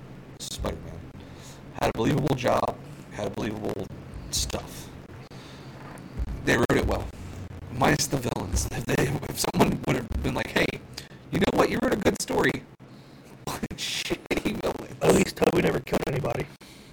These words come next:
Speaker 1: Oh, really?
Speaker 2: Never mind, he killed Norman Osborn.
Speaker 1: Yeah.
Speaker 2: Not really. Norman killed himself.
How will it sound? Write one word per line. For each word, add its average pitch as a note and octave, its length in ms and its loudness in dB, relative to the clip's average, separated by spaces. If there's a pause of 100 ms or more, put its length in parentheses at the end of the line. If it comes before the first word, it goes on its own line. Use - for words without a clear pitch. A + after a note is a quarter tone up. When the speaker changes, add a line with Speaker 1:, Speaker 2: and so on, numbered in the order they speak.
(2500)
Speaker 1:
Oh, C#3+ 260 8
really? D3 380 6 (3250)
Speaker 2:
Never F#3 300 10
mind, E3+ 200 4
he E3+ 180 -2 (240)
killed E3+ 260 2
Norman C#3+ 300 0
Osborn. C3+ 420 0 (1400)
Speaker 1:
Yeah. D3 260 -2 (840)
Speaker 2:
Not B3+ 320 10
really. G3 320 6
Norman A#3+ 300 6
killed A#3+ 160 8
himself. D3+ 480 0